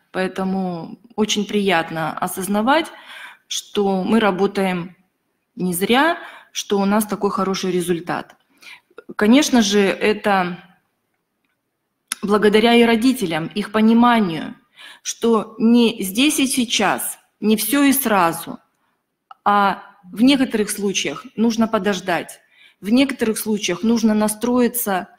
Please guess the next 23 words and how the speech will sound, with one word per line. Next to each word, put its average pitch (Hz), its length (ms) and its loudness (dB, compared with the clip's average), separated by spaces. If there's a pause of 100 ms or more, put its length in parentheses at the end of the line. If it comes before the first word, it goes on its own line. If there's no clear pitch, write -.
(200)
на 202 560 0
дальнейшую 220 600 2
работу. 180 560 -4 (200)
И 202 100 -4
в 185 40 -6
дальнейшем 226 540 2
мы 208 80 0
посмотрим. 202 640 -2 (280)
Возможно, 208 720 2
в - 80 -20
третьем, 220 380 0
в 190 60 -10
четвертом 202 540 -4
классе 185 560 -2 (380)
примут 196 360 2
участие 175 540 -2
в 170 40 -4
олимпиадах 170 640 -2
ребята 175 400 -2
и - 400 -4
в 180 120 -10
большем 175 340 0
количестве. - 640 -6